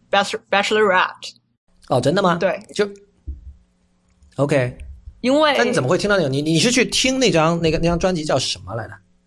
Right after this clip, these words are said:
Speaker 2: 第三张专辑。
Speaker 1: 呃，你查一下，我忘了。我现在电脑我不敢随便碰。
Speaker 2: 啊，不管了，就是，就，就是、就是、就是 Yoga，我刚才说那个 Yoga 那里面的第，第三首、第四首。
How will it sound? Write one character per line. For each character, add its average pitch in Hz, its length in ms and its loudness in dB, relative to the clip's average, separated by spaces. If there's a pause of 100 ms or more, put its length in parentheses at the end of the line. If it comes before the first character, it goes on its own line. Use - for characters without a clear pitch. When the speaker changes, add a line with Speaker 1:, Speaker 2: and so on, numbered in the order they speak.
(400)
Speaker 2:
第 131 80 -4
三 123 220 -2
张 107 160 0
专 98 160 -2
辑。 98 220 -4 (1120)
Speaker 1:
呃， 147 300 -8
你 160 80 -8
查 - 240 -2
一 180 40 -4
下， - 120 -2
我 - 120 -8
忘 - 220 -2
了。 - 60 -20 (460)
我 - 80 -12
现 165 160 -6
在 165 80 -4
电 233 180 2
脑 160 140 0
我 151 60 -2
不 185 100 -2
敢 139 100 0
随 156 120 0
便 110 140 2
碰。 98 60 -4
Speaker 2:
啊， - 40 -2
不 - 60 0
管 131 120 0
了， - 80 -8 (920)
就 165 120 0
是， - 0 -
就， - 0 -
就 165 160 2
是、 - 120 -2
就 170 140 2
是、 143 220 2
就 147 140 0
是 139 160 2
Yoga， 139 320 2
我 98 60 -2
刚 104 60 -2
才 123 120 0
说 123 120 -2
那 120 120 0
个 113 40 0
Yoga 120 340 0
那 110 120 0
里 107 80 -2
面 98 100 -4
的 107 120 -2
第， 107 280 -4
第 120 100 -2
三 127 200 -2
首、 104 120 -4
第 107 100 -8
四 - 180 -10
首。 - 100 -14